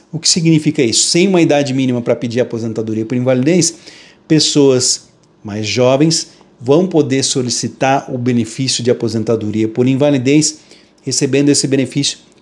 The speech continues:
pelo resto de suas vidas. É claro que existem as perícias de revisão, mas era uma barreira muito grande na aposentadoria por invalidez, uma pessoa jovem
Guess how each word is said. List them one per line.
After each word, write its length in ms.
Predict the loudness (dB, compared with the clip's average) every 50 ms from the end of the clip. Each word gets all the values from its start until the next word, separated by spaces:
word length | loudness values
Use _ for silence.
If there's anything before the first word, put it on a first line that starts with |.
| _ _
pelo 140 | -6 -4 -2
resto 320 | 0 0 -2 -2 -2 -2
de 40 | -2
suas 340 | -2 2 2 2 2 2 0
vidas. 280 | -2 -4 -6 -4 -2 -2
É 80 | -2
claro 440 | -2 -2 -2 0 0 2 2 0 -2
que 140 | -2 0 2
existem 760 | 2 2 2 0 -2 -2 -2 -4 -4 -4 -2 -2 -2 -2 -4
as 240 | -4 -4 -4 -4 -4
perícias 680 | -4 -2 2 2 2 2 2 0 0 2 0 0 2
de 80 | 2 0
revisão, 640 | 2 2 2 2 2 0 2 2 2 2 0 -2 -6 -12 -20 -20 -20 -20 -20 _ _ -10
mas 520 | -6 -4 -2 0 0 -2 -2 -4 -8 -10 -12 -8
era 140 | -2 0 2
uma 120 | 2 2 2
barreira 380 | 2 2 2 2 2 2 2
muito 300 | 2 2 2 2 2 0
grande 340 | 2 2 2 2 2 0 0
na 60 | -2
aposentadoria 580 | -2 -2 -4 -4 -4 -2 -4 -2 -2 -2 -2 -2
por 140 | -2 -2 -2
invalidez, 480 | 0 0 0 2 2 2 2 0 -2 -8 -18 -20 -20 _ -12
uma 100 | -10 -6
pessoa 340 | -4 -4 -2 0 2 2 2
jovem 400 | 2 2 2 2 2 0 -2